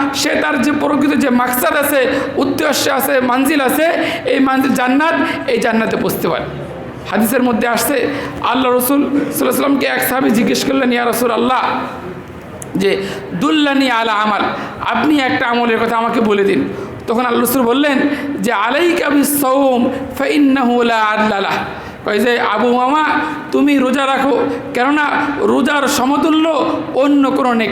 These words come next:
কাজ নেই।" আবু উমামা বলেন, "আমি দ্বিতীয়বার প্রশ্ন করলাম, ইয়া রাসূলুল্লাহ, দুল্লানি আলা আমাল, আপনি একটা আমলের কথা আমাকে বলে দিন।" আল্লাহ রসুল দ্বিতীয়বারও একই উত্তর দিলেন যে, "আবু উমামা,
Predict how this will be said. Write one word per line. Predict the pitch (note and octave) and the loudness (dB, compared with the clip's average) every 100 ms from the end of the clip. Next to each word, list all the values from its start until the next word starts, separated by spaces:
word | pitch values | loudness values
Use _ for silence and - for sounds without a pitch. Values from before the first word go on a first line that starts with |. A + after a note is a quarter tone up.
| A3+ | -2
কাজ | F#3 F3+ | 0 0
নেই।" | D#3 - - - - - - | -2 -6 -12 -14 -16 -16 -6
আবু | G#3+ A#3 | -2 0
উমামা | A#3+ A#3 | 2 2
বলেন, | A#3 C4 C#4 C#4 C#4 C#4 | 2 2 2 0 -2 -6
"আমি | - A#3+ A#3 | -2 0 0
দ্বিতীয়বার | B3 C#4+ C#4+ C4+ | 2 2 2 0
প্রশ্ন | B3+ C#4+ - C#4+ | 0 0 -2 0
করলাম, | C#4 B3+ A#3+ | 0 0 0
ইয়া | B3 | 0
রাসূলুল্লাহ, | A#3+ A#3+ A#3+ B3+ A3+ B3 B3 B3 | 0 2 2 2 0 0 -4 -2
দুল্লানি | G#3 C#4+ C#4 B3+ A#3+ A3+ | 0 4 4 2 2 2
আলা | G#3+ G#3+ | 2 0
আমাল, | G3+ G#3 F#3+ - - - - | 0 0 0 -2 -4 -6 -4
আপনি | A3 C4 C#4 | 0 0 0
একটা | C4+ C#4 | 0 -2
আমলের | B3 B3 A#3 | 0 0 0
কথা | B3 A#3+ | 0 0
আমাকে | A#3+ A3+ | 0 0
বলে | A#3 A#3 A3 | 2 2 2
দিন।" | A3+ - - - - | 0 -2 -6 -8 -4
আল্লাহ | A3 B3 | -2 0
রসুল | C4+ C#4+ B3+ | 0 2 2
দ্বিতীয়বারও | B3+ B3 C#4 C4 B3 B3+ B3+ - | 2 2 2 2 0 0 -2 -4
একই | B3 A#3+ F4 | -2 0 2
উত্তর | E4+ - D4 | 2 0 0
দিলেন | G#3+ C4+ C4+ A#3+ C4 C4 C4+ | 2 2 2 2 2 0 -2
যে, | B3+ | -2
"আবু | A#3+ B3+ | 0 2
উমামা, | B3+ C#4+ D#4 | 2 2 2